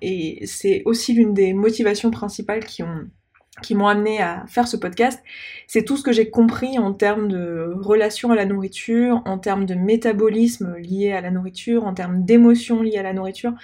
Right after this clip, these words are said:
Bah, il y a énormément, énormément de choses liées à la nourriture et au surpoids. Alors oui, le sport entre en jeu dans la perte de poids, mais on va en parler, euh, rapidement.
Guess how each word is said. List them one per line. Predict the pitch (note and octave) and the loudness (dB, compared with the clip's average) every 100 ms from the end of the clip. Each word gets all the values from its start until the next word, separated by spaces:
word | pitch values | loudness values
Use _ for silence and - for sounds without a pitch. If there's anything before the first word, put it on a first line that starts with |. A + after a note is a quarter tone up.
| - - - | -18 -18 -6
Bah, | F#3+ | -2
il | |
y | |
a | - - | -2 4
énormément, | A#3+ A#3+ A#3+ A#3 A3+ G#3+ G3+ | 10 12 12 10 4 2 -6
énormément | - G#3 G3+ G3+ G3 | -6 -6 -4 -2 -2
de | E3+ | -4
choses | - - A#3 G#3+ - | -8 -2 2 2 0
liées | - F3+ F#3+ G3 - - | -8 -8 -2 -2 -2 -4
à | G3+ | -2
la | G3 | -2
nourriture | G3 F#3 F3+ - - | -2 -6 -10 -14 -2
et | |
au | A3+ | -2
surpoids. | A3 F#3 G#3 G#3 | -2 -6 -6 -6
Alors | D#3 - | -6 -12
oui, | E3+ F3+ G3+ | -14 -8 -6
le | F3 | -8
sport | E3 - F#3+ F#3 - _ _ _ | -12 -8 -6 -6 -10 _ _ _
entre | - G3+ G3 | -6 -6 -4
en | F#3+ | -6
jeu | F#3 | -6
dans | E3+ | -6
la | E3 | -6
perte | F3 F3+ | -8 -8
de | |
poids, | F3+ F#3 | -8 -8
mais | F3 E3+ - | -8 -12 -16
on | F3 F3 F3+ | -14 -12 -8
va | E3+ | -6
en | D#3+ | -6
parler, | E3 E3+ F3 F3+ | -6 -8 -8 -10
euh, | - | -10
rapidement. | - F3 - G3 F#3 | -10 -10 -6 -6 -6